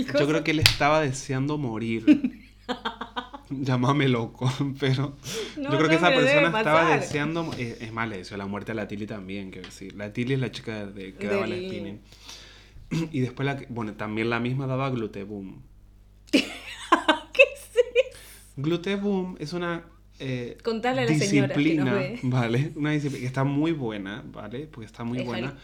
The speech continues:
Speaker 2: el culo acá.
Speaker 1: Pero, eh,
Speaker 2: Aniquiladora.
Speaker 1: vuelvo, vuelvo a lo mismo de antes. ¿De dónde sacas tú tanta energía para hacer eso? No lo entiendo. Se hace con las banditas estas.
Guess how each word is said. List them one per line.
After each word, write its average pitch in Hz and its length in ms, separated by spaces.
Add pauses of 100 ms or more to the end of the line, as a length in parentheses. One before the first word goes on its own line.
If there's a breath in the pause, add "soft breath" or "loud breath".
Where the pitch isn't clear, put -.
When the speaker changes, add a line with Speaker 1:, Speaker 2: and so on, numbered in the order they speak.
(140 loud breath)
Speaker 2:
el 247 100
culo - 180
acá. - 220
Speaker 1:
Pero, 120 580
eh, 101 1000
Speaker 2:
Aniquiladora. 196 760
Speaker 1:
vuelvo, 135 520
vuelvo 131 280
a 160 40
lo 147 100
mismo 135 220
de 127 80
antes. 131 260
¿De 117 140
dónde 127 440
sacas 139 580
tú 139 160
tanta 139 420
energía 147 680
para 151 160
hacer 143 220
eso? 160 340
No 120 160
lo 143 60
entiendo. 104 480 (600 loud breath)
Se - 120
hace 180 140
con 190 120
las 139 160
banditas 131 600
estas. 123 580